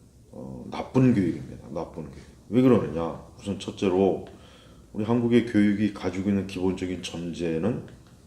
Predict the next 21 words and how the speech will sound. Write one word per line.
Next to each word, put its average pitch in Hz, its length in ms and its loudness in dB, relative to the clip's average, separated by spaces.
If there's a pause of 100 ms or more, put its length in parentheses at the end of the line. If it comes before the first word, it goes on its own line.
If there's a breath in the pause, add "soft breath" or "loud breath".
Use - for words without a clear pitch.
(140)
철저하게 95 800 2
인본주의적이고, 95 1400 2 (760 loud breath)
에, - 160 -14
다윈주의적인, 87 920 2 (640)
음, 55 280 -12
그러한, 87 340 4
어, - 480 -10
교육입니다. 73 640 -4 (800 soft breath)
물론 120 200 6
이제 113 260 8
세세-, 110 360 2 (320)
에, 90 360 2
우리나라뿐만 101 800 6
아니라 78 340 -2
전 90 200 -4
세계 92 220 2
모든 85 640 -2 (200)
나라의 80 360 -2
이제 78 100 -6
공교육 92 540 0
자체가, 90 640 -6